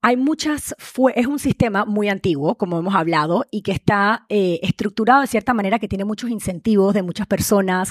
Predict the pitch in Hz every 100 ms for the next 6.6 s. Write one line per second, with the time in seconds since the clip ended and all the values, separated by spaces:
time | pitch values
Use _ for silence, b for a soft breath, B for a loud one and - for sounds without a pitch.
0 | - 190 - 180 - 185 202 285 247 233
1 | - 269 220 165 165 165 - 180 156 214
2 | B B B 208 196 190 185 208 202 214
3 | 202 190 170 160 - 190 185 226 - -
4 | 190 196 - 202 240 240 202 - 175 170
5 | 165 170 180 190 185 185 185 196 190 185
6 | 180 175 226 190 202 240